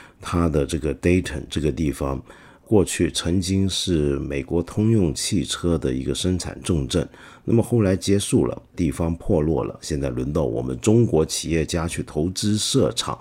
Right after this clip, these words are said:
要来拯救美国这个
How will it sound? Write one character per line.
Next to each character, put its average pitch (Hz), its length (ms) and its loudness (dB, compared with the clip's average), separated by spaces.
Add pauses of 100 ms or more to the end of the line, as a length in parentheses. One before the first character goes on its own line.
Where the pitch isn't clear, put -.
(520)
要 87 160 8
来 78 220 2
拯 69 420 2
救 90 340 6 (360)
美 67 200 -2
国 69 220 -4
这 82 120 -2
个 64 300 -2